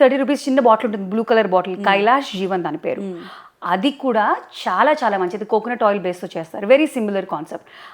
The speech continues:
Speaker 1: అది కళ్ళకి కాటుకలా, కళ్ళకి కూడా పెట్టుకుంటారు ఎప్పుడైనా కళ్ళు వేడిగా అనిపించినా.
Speaker 2: ఆహా.
Speaker 1: ఓకే?
Speaker 2: ఆ.
Speaker 1: తర్వాత, ఆ,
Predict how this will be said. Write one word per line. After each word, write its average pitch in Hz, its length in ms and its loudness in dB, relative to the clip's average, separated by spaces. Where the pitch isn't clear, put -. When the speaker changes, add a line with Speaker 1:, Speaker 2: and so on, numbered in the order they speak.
Speaker 1:
అది 202 160 2
కళ్ళకి 214 380 2
కాటుకలా, 196 440 2
కళ్ళకి 202 340 0
కూడా 220 120 0
పెట్టుకుంటారు 180 440 -2
ఎప్పుడైనా 175 340 -2
కళ్ళు 175 260 -4
వేడిగా 175 340 -2
అనిపించినా. 165 420 -8
Speaker 2:
ఆహా. 208 240 -14
Speaker 1:
ఓకే? 359 160 0
Speaker 2:
ఆ. 285 40 -12
Speaker 1:
తర్వాత, 196 400 2
ఆ, 165 440 -2